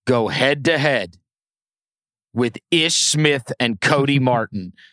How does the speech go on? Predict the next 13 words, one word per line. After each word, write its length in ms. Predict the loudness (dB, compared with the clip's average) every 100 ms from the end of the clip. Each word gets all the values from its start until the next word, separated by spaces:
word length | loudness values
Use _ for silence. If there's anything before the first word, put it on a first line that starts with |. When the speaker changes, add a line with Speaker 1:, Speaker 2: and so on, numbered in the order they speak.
| _ _ -6 0
Speaker 1:
and 220 | 0 0
being 340 | 0 2 0
on 140 | 0 0
the 120 | -2
wrong 760 | 0 0 2 0 0 0 -2 -4 -2
end. 640 | -2 0 -2 -4 -6 -10 _ _ _ _ _ _ _ 0
Ish 360 | 0 0 -2 -2
Smith 420 | 0 2 0 -2 _ _ _ _ _ _ _ -4
controlled 880 | -2 -2 -4 0 2 2 0 -2 -2
that 380 | 0 -2 -4
game 540 | -4 -2 0 -2 -2 -4 -8 -20 _
and 260 | 0 0 0
was 460 | 2 2 0 -4